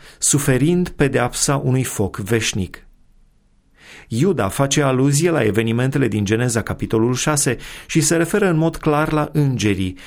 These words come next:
care, pentru un motiv oarecare, au umblat după carne străină. Doi Petru, capitolul doi, spune de asemenea:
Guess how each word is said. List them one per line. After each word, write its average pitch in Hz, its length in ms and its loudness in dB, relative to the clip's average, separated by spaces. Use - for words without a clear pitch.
care, 131 220 0
pentru 135 400 0
un 135 120 2
motiv 139 300 -2
oarecare, 156 680 0
au 139 180 0
umblat 139 520 0
după 143 280 0
carne 101 460 -4
străină. 123 560 -2
Doi 185 260 0
Petru, 151 340 0
capitolul 127 580 0
doi, 123 220 2
spune 113 300 -2
de 110 80 2
asemenea: 107 580 0